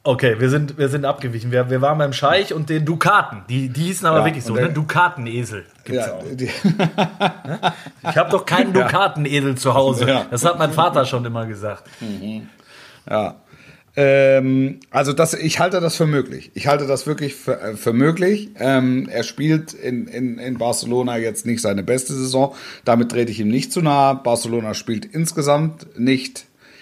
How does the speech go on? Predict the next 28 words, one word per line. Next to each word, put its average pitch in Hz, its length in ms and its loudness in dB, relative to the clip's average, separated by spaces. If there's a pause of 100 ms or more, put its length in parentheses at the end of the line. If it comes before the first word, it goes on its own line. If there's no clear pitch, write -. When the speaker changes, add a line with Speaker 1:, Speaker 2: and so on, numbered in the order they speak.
(260)
Speaker 2:
die, 135 220 4
ähm, 127 600 2
die, 117 140 -6
die, 123 320 -4
die 120 140 -4
beste 123 340 0
Saison. 110 380 -2
Die 104 140 -6
Zeichen 113 340 -2
stehen 107 460 -4
auf 107 240 -6
Trennung 127 560 0
nach 104 160 -2
den 104 560 -2 (160)
Komplikationen, 135 800 2
die 69 100 -10
es - 140 -10
gab 104 260 2
im 92 140 -6
Vorfeld 90 720 -2
dieser 95 280 -4
Saison 107 640 2 (380)
zwischen 120 380 0
Messi 110 380 0
und, 107 540 -4 (180)
äh, 95 60 -6
dem 101 280 -4
Club. 127 320 2